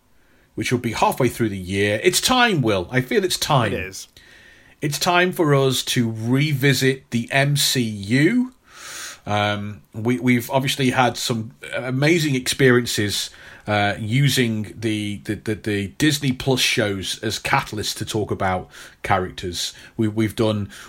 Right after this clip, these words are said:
Speaker 1: Wanda and Vision, we've done Falcon and Winter Soldier, and earlier this year, we put the cap on Phase Two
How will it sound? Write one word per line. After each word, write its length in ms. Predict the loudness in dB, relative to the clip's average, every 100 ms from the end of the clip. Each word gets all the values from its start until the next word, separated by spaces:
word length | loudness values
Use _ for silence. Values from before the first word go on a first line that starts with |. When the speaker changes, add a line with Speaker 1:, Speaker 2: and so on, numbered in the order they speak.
| -2
Speaker 1:
Wanda 380 | 2 2 2 0
and 160 | 0
Vision, 300 | 0 0 -2
we've 180 | -4 -6
done 240 | -4 -4 -4
Falcon 400 | 0 0 -2 -4
and 100 | -4
Winter 220 | -4 -6
Soldier, 640 | -2 -2 -2 -2 0 -2 -4 _ -8
and 120 | 2
earlier 320 | 4 4 4
this 240 | 4 4 6
year, 400 | 6 6 2 -4 -4
we 160 | 2 2
put 240 | 2 -4
the 80 | -4
cap 400 | 0 4 2 2
on 200 | 0 0
Phase 420 | 0 2 2 0 -2
Two 560 | 0 2 2 2 -2